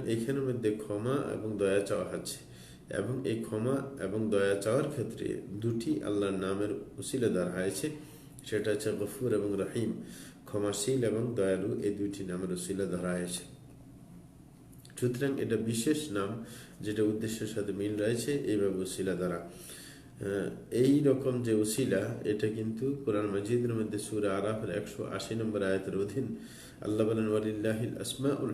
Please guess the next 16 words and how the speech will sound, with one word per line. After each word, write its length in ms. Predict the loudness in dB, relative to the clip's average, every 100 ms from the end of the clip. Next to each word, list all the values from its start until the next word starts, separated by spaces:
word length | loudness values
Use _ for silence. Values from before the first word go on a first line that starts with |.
| -2
হুসনা 340 | -4 -4 -4
ফাদউহু 520 | -2 -4 0 2 2
বিহা", 260 | 4 4 4 0 -6 -12 -12
যে 120 | -2 0
আল্লাহর 380 | 2 2 2
অনেকগুলো 380 | 2 2 2 0
সুন্দর 340 | 0 -2 -4 -2
সুন্দর 340 | -2 -2 -2
নাম 260 | 0 0 0
আছে, 280 | -2 -2
সুতরাং 480 | -4 -6 -2 0 0
তোমরা 320 | -2 0 0 -2 -8 -14 -16 -18 -6
তাকে 300 | -2 0 0
সেগুলোর 420 | 0 0 2 2
মাধ্যমে 360 | 2 0 0 0
ডাকো। 440 | 2 0 0 -4